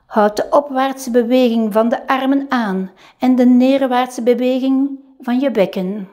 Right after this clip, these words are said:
Hou vast.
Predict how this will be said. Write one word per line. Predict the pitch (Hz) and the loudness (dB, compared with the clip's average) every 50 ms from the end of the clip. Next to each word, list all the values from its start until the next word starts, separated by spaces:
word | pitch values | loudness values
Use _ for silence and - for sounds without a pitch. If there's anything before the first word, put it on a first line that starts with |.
| _ _ _ _ _ _ _ _ _ _ _ _ _ _ _ _ _ _ _ _ _ _ _ _ _ _ | _ _ _ _ _ _ _ _ _ _ _ _ _ _ _ _ _ _ _ _ _ _ _ _ _ _
Hou | _ - - 233 247 160 151 | _ -2 0 0 0 0 -2
vast. | - 101 - - - - - _ _ _ _ - - - - - - - - | -6 -12 -12 -12 -14 -14 -16 _ _ _ _ -12 -10 -10 -10 -12 -16 -20 -20